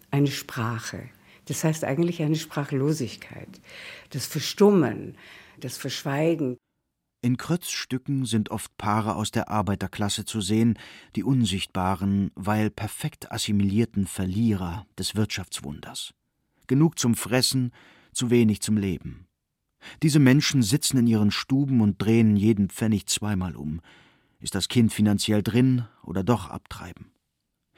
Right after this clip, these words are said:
Speaker 2: Es sind soziale Dramen über Menschen, die ihre Existenz vor sich selbst und anderen rechtfertigen müssen, einbeinige Krüppel, die getreten werden,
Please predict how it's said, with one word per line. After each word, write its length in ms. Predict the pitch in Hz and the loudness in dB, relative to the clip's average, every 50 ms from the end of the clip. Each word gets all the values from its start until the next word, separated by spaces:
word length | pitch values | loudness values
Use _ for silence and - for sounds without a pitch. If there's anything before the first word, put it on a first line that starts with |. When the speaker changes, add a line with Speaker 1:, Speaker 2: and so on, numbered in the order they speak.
| - - - | -16 -8 -4
Speaker 2:
Es 140 | - 123 | -2 2
sind 280 | - 202 220 220 208 - | 4 4 4 4 2 0
soziale 540 | - 151 147 - - - 139 156 156 135 107 | -6 -8 -6 -4 -2 -2 0 0 0 -2 -2
Dramen 440 | - 113 98 110 131 139 139 123 117 | -2 -2 0 2 2 2 4 4 4
über 160 | 107 101 101 | 4 4 4
Menschen, 540 | 98 104 110 131 143 - - - 156 156 - - - - - - - _ _ - | 4 4 4 4 2 2 2 0 0 0 0 -4 -14 -20 -20 -20 -20 _ _ -2
die 80 | 123 123 | 0 0
ihre 180 | 127 127 120 | 0 0 -2
Existenz 680 | 117 120 - 131 113 - - - 120 135 147 139 - - | -4 -4 -2 -2 -2 -2 -2 0 2 2 2 2 2 -2
vor 200 | - - 113 104 | -2 0 -2 0
sich 200 | 98 110 98 - | 0 0 0 0
selbst 480 | 92 107 117 127 123 - - - - | 2 2 4 2 2 0 -4 -6 -4
und 200 | 113 107 - - | -4 -4 -4 0
anderen 380 | 113 120 123 117 - - 208 - | 2 2 4 4 4 2 2 2
rechtfertigen 720 | 92 104 107 - - - - - 87 85 - 95 85 101 101 | 2 0 -4 -4 -8 -10 -4 -4 -4 -2 -2 0 2 2 2
müssen, 340 | 104 104 - - 110 98 - - - - - - - - | 2 2 2 0 0 0 -2 -6 -16 -20 -20 -14 -6 0
einbeinige 640 | 120 127 127 120 110 95 104 104 107 101 101 104 | 2 4 6 6 6 4 4 4 2 2 2 0
Krüppel, 500 | - - - - 131 123 - 113 107 98 | -4 -4 -6 -6 -4 -4 0 0 0 0
die 100 | 90 95 | 0 0
getreten 640 | - 107 - - - - 127 131 - - 104 107 95 | -2 -2 -4 -4 -4 0 0 0 0 2 0 0 2
werden, 440 | 95 104 107 107 90 107 107 98 | 2 2 2 4 4 4 2 2